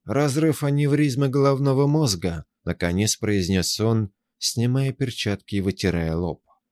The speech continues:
«Удар мог способствовать ускорению процесса, но не был причиной. В любом случае, аневризма могла разорваться в любой момент. Это случайность, трагическое совпадение».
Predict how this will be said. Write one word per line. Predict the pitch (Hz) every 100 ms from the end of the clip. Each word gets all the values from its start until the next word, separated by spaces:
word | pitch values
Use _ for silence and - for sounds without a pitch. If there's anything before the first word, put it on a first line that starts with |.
| _ _ _ -
«Удар | 110 117 151 151
мог | 151 147
способствовать | - 139 127 - 151 - 143 147 143 139
ускорению | 127 - 135 139 135 135
процесса, | 123 135 131 151 139 - 71 - - _ _
но | 113 135
не | 135 139
был | 120 117
причиной. | 120 117 - 104 82 58 57 - _ _ _ _ _ -
В | 139
любом | 165 156 170
случае, | - - 180 160 - 101 90 76 _
аневризма | 123 143 156 147 156 139 147
могла | 143 143 135 139 135
разорваться | 123 131 127 131 127 127
в | 127
любой | 127 120
момент. | 113 123 143 135 80 - _ _ _
Это | 101 120 139
случайность, | - 135 120 - 127 127 127 120 - - _
трагическое | - 120 110 113 - 104 - 107
совпадение». | - 107 - 113 113 135 113 87 78 71